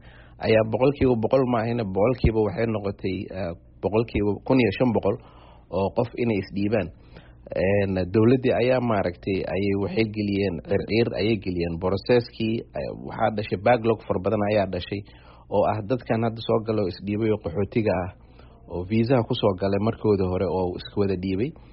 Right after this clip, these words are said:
kulligood sidii loo process gareyn lahaa. Marka dadkaasi waxay carqalad u keeneen dowladdii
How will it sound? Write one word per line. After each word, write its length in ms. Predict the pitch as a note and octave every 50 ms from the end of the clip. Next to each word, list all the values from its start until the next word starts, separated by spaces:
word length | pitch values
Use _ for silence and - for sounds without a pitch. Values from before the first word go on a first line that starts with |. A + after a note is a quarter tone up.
| - - - -
kulligood 400 | - - C3 B2+ A#2+ A#2+ A2+ A2
sidii 220 | - - B2+ A2+
loo 160 | A2+ - A2+
process 400 | G#2 A2 A2 A2 A2 - G#2+ G2 G#2
gareyn 300 | F#2+ G2 G2 A2 A2+ G#2+
lahaa. 240 | F#2 E2 D#2+ D2+ D2+ - - - - - - - - -
Marka 340 | - G2+ A2 - - - G2 F2 - - - - - -
dadkaasi 460 | - - C3+ A#2 - - B2+ A#2+ - B2+
waxay 240 | B2 A2+ G#2 A2+ G#2
carqalad 400 | G#2+ G#2 G2+ F#2 G2 A2 B2 -
u 80 | -
keeneen 420 | - - A#2+ G2+ G2 F#2 G2 G#2+ A#2+ - - -
dowladdii 600 | F#2 F#2 G2+ G2 G2 G#2+ A#2 A#2+ A#2 B2 B2+ C3